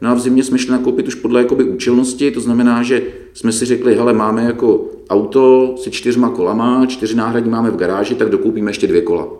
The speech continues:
jo. To je, to, to, to, to je přece jakoby úvaha ve smyslu, když máme milion stoperů, ještě dva dokoupíme, jasně.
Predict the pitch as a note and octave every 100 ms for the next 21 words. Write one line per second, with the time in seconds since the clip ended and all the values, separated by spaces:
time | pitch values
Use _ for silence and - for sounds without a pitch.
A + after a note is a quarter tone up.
0 | - - G#2+ - - - - _ _ _
1 | _ - A2 A2 A2 B2+ B2+ - B2 -
2 | - C3+ C3+ C3 - C#3 B2 C3 C3+ C3+
3 | B2+ - - - - C#3+ B2 B2+ C3 B2
4 | B2 B2+ B2+ B2+ B2 B2 A#2+ B2+ A#2 A#2
5 | B2+ B2 A#2+ - A#2 A#2 A2+ B2+ A#2+ A2
6 | A#2+ - F2+ D#2+ - A#2 A#2+ C#3